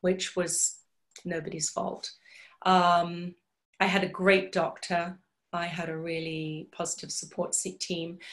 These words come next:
But what it did mean was that I had to go back to work almost immediately that he was born. And I think that the resources that are available now, he's now twenty-four. So I would say from friends who've had babies since,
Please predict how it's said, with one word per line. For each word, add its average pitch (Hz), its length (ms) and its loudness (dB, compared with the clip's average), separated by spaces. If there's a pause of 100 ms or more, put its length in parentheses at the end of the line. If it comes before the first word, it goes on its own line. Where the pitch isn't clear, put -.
(220)
But 196 160 4
what 202 160 4
it 185 160 0
did 247 240 4
mean 175 380 0
was 165 320 -2
that - 200 -6
I 170 160 -2
had 165 300 -4
to - 80 -8
go 160 160 -8
back 160 260 -6
to - 100 -12
work 170 360 -8
almost 170 400 -6
immediately 165 640 -10
that 160 160 -10
he 170 140 -8
was 160 180 -8
born. - 380 -8 (960)
And 175 400 0
I 175 80 -2 (180)
think 185 300 2 (180)
that 170 300 -4 (120)
the 165 200 -4
resources 185 680 0
that 170 140 -8
are 165 100 -4
available 160 800 -6
now, 160 320 -6
he's 185 200 -4
now 175 100 2
twenty-four. 175 760 -2 (440)
So 180 340 2
I 180 160 0
would 175 160 -4
say 165 640 -4 (800)
from 185 440 4
friends 190 420 4
who've - 120 -6
had 175 220 0
babies 175 440 -2
since, - 640 0